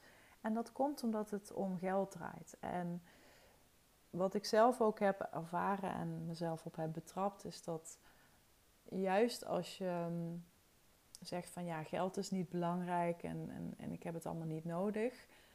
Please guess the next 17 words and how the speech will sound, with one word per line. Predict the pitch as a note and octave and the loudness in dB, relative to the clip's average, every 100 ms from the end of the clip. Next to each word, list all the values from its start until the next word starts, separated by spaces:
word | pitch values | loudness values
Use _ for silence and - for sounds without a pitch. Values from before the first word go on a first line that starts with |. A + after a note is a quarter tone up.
| - - - - | -20 -20 -20 -14
dan | F3 F3 F3+ F3 - | -2 0 0 -2 -4
ben | - F#3+ A3 | -2 4 6
je | A3 | 6
alsnog | G#3 F#3+ G3+ B3+ B3+ | 2 2 2 2 2
er | F#3+ | -2
heel | F3 G3+ - | 0 0 0
erg | F3+ - | -4 -4
mee | F3+ | -4
bezig. | E3 F#3 G3 F#3 - | 0 0 0 -2 -8
Want | G3 F#3 | -8 -8
geld | - G#3 B3 B3+ | -4 0 0 -2
heeft | G#3 G3+ | -4 -4
een | F#3+ G3 | -6 -8
aanzuigende | F3+ E3+ F3 F#3 F3+ F3 E3 | -6 -4 -2 -2 -2 -2 -2
werking. | E3 F#3 F3+ - - | 0 0 -2 -6 -10
Het | - - | -10 -8
is, | F3+ E3+ - | -8 -8 -12